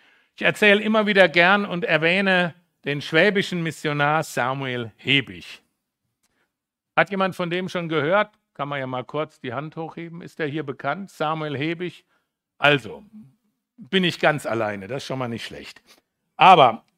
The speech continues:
der Samuel Hebig, der wirkte so in der ersten Hälfte des neunzehnten, des Jahr-, neunzehnten Jahrhunderts. Er stammte aus Nellingen. Wenn man da die Autobahn Richtung Ulm fährt, Abfahrt Märklingen, zwei Dörfer, da muss ich öfters durch.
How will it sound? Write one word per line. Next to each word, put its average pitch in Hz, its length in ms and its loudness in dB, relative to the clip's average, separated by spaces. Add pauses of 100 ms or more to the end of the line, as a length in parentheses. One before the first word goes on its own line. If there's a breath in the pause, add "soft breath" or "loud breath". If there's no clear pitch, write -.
(280)
der 165 100 6
Samuel 202 420 0
Hebig, 208 680 0
der 170 360 -2
wirkte 196 360 0
so 180 160 -2
in 175 80 0
der 160 120 4
ersten 208 300 2
Hälfte 170 340 4
des 147 200 -6
neunzehnten, 170 480 -2
des 127 160 -12
Jahr-, - 240 -8
neunzehnten 175 580 -2
Jahrhunderts. 208 720 2 (500 soft breath)
Er 139 120 0
stammte 180 480 0
aus 131 220 -6
Nellingen. 202 600 2
Wenn 160 140 -2
man 151 160 -4
da 151 160 4
die 151 120 -2
Autobahn 160 500 2
Richtung 160 280 -4
Ulm 190 300 0
fährt, 180 280 2
Abfahrt 160 460 0
Märklingen, 175 560 0
zwei 147 300 2
Dörfer, 190 400 0
da 165 100 2
muss 160 200 -6
ich 151 140 -16
öfters 139 380 -8
durch. 175 360 -6